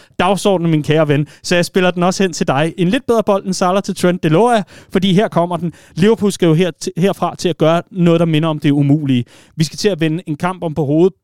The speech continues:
i, i, i så stor en heksekæde, som det er tilfældet med saint James Park. Hvad er det, vi gør i forhold til, øh, til det taktiske her? Hvad er det, vi gør i forhold til, øh, at spille fra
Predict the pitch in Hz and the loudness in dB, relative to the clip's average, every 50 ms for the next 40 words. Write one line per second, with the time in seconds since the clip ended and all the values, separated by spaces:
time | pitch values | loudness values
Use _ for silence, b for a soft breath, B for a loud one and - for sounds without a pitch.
0 | _ - 160 143 143 139 147 139 135 139 151 147 131 - 196 180 - 208 196 175 | _ -4 -2 -2 -2 -2 -4 -4 -4 -2 -2 -4 -2 -2 -2 -2 -2 -2 -4 -2
1 | 143 170 185 - - - - 196 175 160 - 160 139 135 123 - - 214 196 - | -4 -4 -4 -4 -8 -4 -2 -2 -2 0 -2 -4 -4 -4 -4 -2 -2 -4 -2 -4
2 | 208 180 156 151 151 - - 151 135 127 - 160 170 165 - - 151 135 143 170 | -4 -4 -4 -6 -6 -6 -4 -4 -4 -4 -4 -6 -6 -6 -6 -4 -4 -4 -4 -6
3 | b b b b b b b b b b b - 127 196 220 214 175 180 190 - | b b b b b b b b b b b -4 -2 -2 -2 0 -2 -4 -4 -4
4 | 240 233 175 170 175 160 - - 165 165 185 - - _ _ _ _ - 202 - | -6 -10 -8 -10 -10 -10 -4 -2 0 0 0 -2 -8 _ _ _ _ -6 -6 -2
5 | - 185 170 160 180 156 139 - - 185 160 143 135 131 120 117 113 110 113 117 | 0 -2 0 0 -2 -6 -8 -2 0 2 2 2 2 2 2 0 0 -2 -4 -6
6 | - - 165 143 143 - - 165 160 - - 185 - - 165 165 156 139 160 160 | -4 -4 -4 -4 -4 -4 -6 -6 -6 -6 -10 -8 -6 -2 -2 -2 -2 -2 -2 -4
7 | 160 170 190 175 156 - 160 170 165 156 - 175 160 165 165 135 - - 175 151 | -4 -4 -6 -6 -2 -2 -2 -2 -2 -4 -4 -4 -4 -4 -4 -6 -4 -2 -2 -2
8 | 135 131 - - 113 - 127 - - - 156 151 170 - - | 0 -2 -4 -6 -6 -8 -12 -10 -4 -2 -2 -2 -2 -6 -8